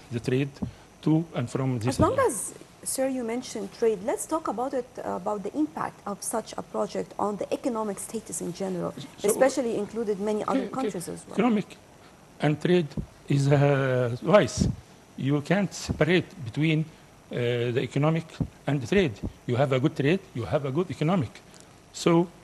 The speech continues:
Speaker 1: I wanna, uh, talk about trade. I already talk about economic, which we will able, uh, to be, uh, a pioneer for, uh, in the area.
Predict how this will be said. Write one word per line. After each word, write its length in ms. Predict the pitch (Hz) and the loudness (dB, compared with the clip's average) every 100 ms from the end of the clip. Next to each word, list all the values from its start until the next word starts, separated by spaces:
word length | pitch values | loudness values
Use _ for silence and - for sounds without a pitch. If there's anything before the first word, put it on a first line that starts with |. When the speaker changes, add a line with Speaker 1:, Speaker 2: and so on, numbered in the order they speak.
| - | -8
Speaker 1:
I 80 | 117 | -2
wanna, 480 | 131 151 139 139 - - - | 0 2 0 -2 -4 -10 -6
uh, 100 | 113 | -4
talk 220 | 104 165 | 0 2
about 300 | 147 - 117 | 2 2 2
trade. 220 | - 120 127 - | 2 0 0 -6
I 160 | 104 107 | -8 -6
already 460 | 135 110 139 180 104 | -8 -2 0 0 -4
talk 220 | - - | -2 -2
about 320 | 104 117 113 - | 0 -2 -4 -6
economic, 340 | - 131 170 - - - | -4 -2 -4 -6 -20 -12
which 220 | 113 107 127 | -8 -4 -2
we 200 | 139 135 | 2 6
will 280 | 139 143 139 - - - | 6 6 2 -8 -20 -2
able, 380 | 170 160 - 120 | 4 4 4 -2
uh, 640 | 127 - - - 120 120 117 | -2 -8 -20 -6 -2 -2 -2
to 80 | 123 110 | -4 0
be, 300 | 151 147 165 - | 2 2 -2 -4
uh, 480 | 120 113 113 127 | -2 -2 -4 -4
a 20 | 123 | -2
pioneer 400 | 123 117 123 110 - - - - | -2 0 -2 -4 -8 -20 -20 -20
for, 260 | - 120 117 120 | -2 -2 -2 -4
uh, 40 | |
in 220 | 117 - 120 | -6 -2 -4
the 100 | 117 | 0
area. 300 | 135 131 156 | 4 6 4